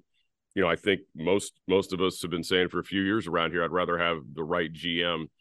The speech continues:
and, uh, you know, start there. And that's where the Commander started. And,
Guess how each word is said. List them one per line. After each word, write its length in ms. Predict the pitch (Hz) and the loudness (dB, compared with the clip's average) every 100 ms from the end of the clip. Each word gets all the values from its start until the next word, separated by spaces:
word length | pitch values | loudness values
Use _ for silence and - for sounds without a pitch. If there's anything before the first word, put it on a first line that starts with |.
| _ _ _ _ _ 78 | _ _ _ _ _ -2
and, 340 | 76 76 67 78 | 0 -2 -4 -4
uh, 220 | 71 71 | -2 -4
you 160 | 73 | -4
know, 100 | 76 | -6
start 300 | 71 - 82 - | -6 -4 -4 0
there. 280 | 85 76 - _ _ _ - | -2 -2 -6 _ _ _ -4
And 200 | 82 78 | -2 -2
that's 220 | 80 - | -4 -6
where 120 | 82 | -8
the 120 | 73 | -8
Commander 340 | 76 82 78 73 | -6 -4 -4 -4
started. 440 | - 101 95 98 | -2 0 0 0
And, 200 | 92 87 | -2 -4